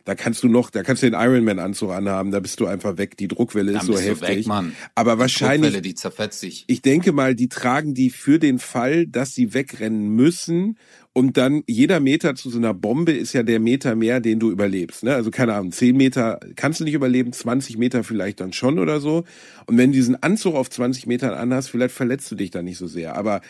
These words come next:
Speaker 1: für den
Speaker 2: Mordok,
Speaker 1: eigentlichen
Speaker 2: der Anzug wiegt hundertfünfzig
Speaker 1: <laughs>
Speaker 2: Kilo,
Speaker 1: Ja,
Speaker 2: Alter.
Speaker 1: ja,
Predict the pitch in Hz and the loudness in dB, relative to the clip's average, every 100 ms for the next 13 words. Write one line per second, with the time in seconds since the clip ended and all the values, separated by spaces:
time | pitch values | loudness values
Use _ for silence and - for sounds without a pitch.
0 | - _ - 117 113 - 147 156 123 117 | -20 _ -2 0 2 2 4 2 2 0
1 | 113 113 156 - 160 127 123 143 143 - | 0 0 -4 -2 -2 -2 0 0 0 -12
2 | _ _ _ 135 156 147 - 151 - 269 | _ _ _ 0 2 0 -2 -6 0 0
3 | 196 370 208 196 165 - 90 87 - 226 | 2 2 4 4 2 0 -4 -4 -4 -4